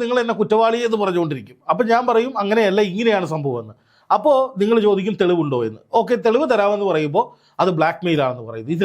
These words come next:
എന്ത് അടിസ്ഥാനമാണെന്ന്?" ചോദിച്ചപ്പോ ഹാഷ്മി സത്യം പറഞ്ഞാൽ ചൂളിപ്പോയി കേട്ടോ. ഹാഷ്മിക്ക് ഒന്നും പറയാനില്ല. ഹാഷ്മി മിണ്ടാതെ ഇങ്ങനെ ഇരിക്കുകയാണ്. അത് കഴിഞ്ഞിട്ട് പിന്നെ പറയുന്ന, രാഹുൽ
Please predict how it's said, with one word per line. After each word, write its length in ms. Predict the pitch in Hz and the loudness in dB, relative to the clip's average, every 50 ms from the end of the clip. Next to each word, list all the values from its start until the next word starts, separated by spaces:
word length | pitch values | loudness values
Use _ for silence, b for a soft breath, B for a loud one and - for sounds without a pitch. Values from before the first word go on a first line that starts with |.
| 175 156 | 0 0
എന്ത് 200 | 165 190 196 190 165 | 0 -2 0 0 0
അടിസ്ഥാനമാണെന്ന്?" 840 | 165 175 170 - - 214 220 220 208 202 190 185 185 180 180 175 170 170 | -2 -4 -6 -6 -2 0 0 0 2 0 0 0 0 -2 -2 -2 0 0
ചോദിച്ചപ്പോ 320 | 170 165 165 175 147 160 160 156 B B B B B - | 0 2 0 0 0 0 -2 -2 B B B B B 0
ഹാഷ്മി 320 | 170 175 170 - - 180 165 - 165 | 0 0 0 -4 -4 -4 -4 -2 -4
സത്യം 200 | 151 127 - 170 151 | -4 -2 -2 -2 0
പറഞ്ഞാൽ 220 | 143 143 147 143 143 - | 0 0 -2 -2 0 0
ചൂളിപ്പോയി 380 | 151 175 175 147 - 120 117 117 113 | 2 2 2 0 -2 -4 -6 -6 -6
കേട്ടോ. 180 | 110 113 120 113 - b b b b b 143 | -6 -8 -10 -10 -10 b b b b b -2
ഹാഷ്മിക്ക് 360 | 165 165 - 196 202 185 180 170 | -2 0 0 -2 0 0 2 0
ഒന്നും 160 | 165 185 175 156 | 0 -2 -2 0
പറയാനില്ല. 400 | 156 156 165 170 165 147 120 110 - - b b b b b | 0 0 0 0 -2 -4 -6 -6 -10 -12 b b b b b
ഹാഷ്മി 220 | - 131 180 185 180 | -2 0 0 0 0
മിണ്ടാതെ 340 | 175 175 180 175 180 180 180 165 | 0 0 2 2 2 2 0 -2
ഇങ്ങനെ 180 | 165 175 185 185 165 151 | -2 0 0 0 2 2
ഇരിക്കുകയാണ്. 380 | 160 143 143 147 117 95 - _ b b b b b b b 190 | 0 0 0 0 -2 -2 -6 _ b b b b b b b 0
അത് 80 | 233 330 320 | 0 2 2
കഴിഞ്ഞിട്ട് 320 | 277 254 233 233 196 214 190 | 0 2 0 0 0 0 0
പിന്നെ 200 | 185 165 180 196 254 - - _ _ _ _ _ - 143 120 | 0 0 0 -2 -2 -2 -8 _ _ _ _ _ -10 -4 0
പറയുന്ന, 360 | 175 175 190 190 190 185 180 180 175 165 - - 139 143 165 | 0 2 2 0 0 0 0 0 0 0 -4 -8 -4 -2 0
രാഹുൽ 220 | 175 175 190 185 | 0 0 0 0